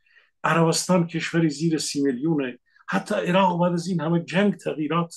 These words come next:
درش هست، کشورهای کوچک منطقه رو می‌بینن، بنابراین می‌بینن با سرعت شتابانی دارن این کشورها رشد می‌کنن. در ایران یک اوضاع اقتصادی اجتماعی بوده که به ویژه در این دههٔ نود همه چیز با مشکلات و با بحران روبرو شده،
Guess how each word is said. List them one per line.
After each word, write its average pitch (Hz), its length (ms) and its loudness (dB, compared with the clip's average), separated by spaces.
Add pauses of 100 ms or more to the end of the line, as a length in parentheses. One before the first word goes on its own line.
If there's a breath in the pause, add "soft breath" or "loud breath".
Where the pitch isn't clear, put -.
(100)
درش 131 340 -8
هست، - 340 -12 (280 loud breath)
کشورهای 175 480 0
کوچک 180 420 -2
منطقه 165 380 0
رو 185 140 0
می‌بینن، 139 460 -4 (380 loud breath)
بنابراین 196 480 4
می‌بینن 190 440 0
با 160 120 -4
سرعت 175 460 -4
شتابانی 170 800 0 (320 loud breath)
دارن 156 260 4
این 170 100 2
کشورها 135 480 -2 (120)
رشد - 240 -4
می‌کنن. 90 400 -12 (540 loud breath)
در 165 160 4
ایران 185 560 4 (340 soft breath)
یک 180 240 0 (300)
اوضاع 170 540 2
اقتصادی 151 680 -2
اجتماعی 139 480 -4
بوده 135 260 -6
که 143 180 -6
به 127 200 0
ویژه 165 320 0
در 160 160 0
این 151 140 -4
دههٔ 131 300 -4
نود 139 400 -4 (400 loud breath)
همه 208 300 0
چیز 170 300 0
با 139 160 4
مشکلات 139 580 -2
و 135 200 0
با 123 120 2
بحران 170 300 2
روبرو 107 380 -4
شده، - 340 -20